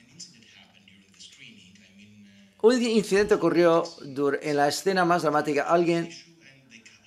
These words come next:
tuvo una cuestión de salud y tuvieron que interrumpir la película en la es-, escena más,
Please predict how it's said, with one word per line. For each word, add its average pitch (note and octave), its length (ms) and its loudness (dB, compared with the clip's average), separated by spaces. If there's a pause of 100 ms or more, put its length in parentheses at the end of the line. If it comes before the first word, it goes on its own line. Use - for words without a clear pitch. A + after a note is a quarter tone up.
(160)
tuvo G#3 240 6
una G3 160 4
cuestión F3+ 640 0
de E3+ 120 2
salud F3+ 460 4
y F3 120 6
tuvieron F3 360 2
que F3+ 320 2
interrumpir G3 840 0
la G3 400 4 (180)
película G3+ 640 2
en F#3 320 0
la E3+ 160 4
es-, E3 160 -4 (160)
escena G3+ 360 0
más, G3 340 -2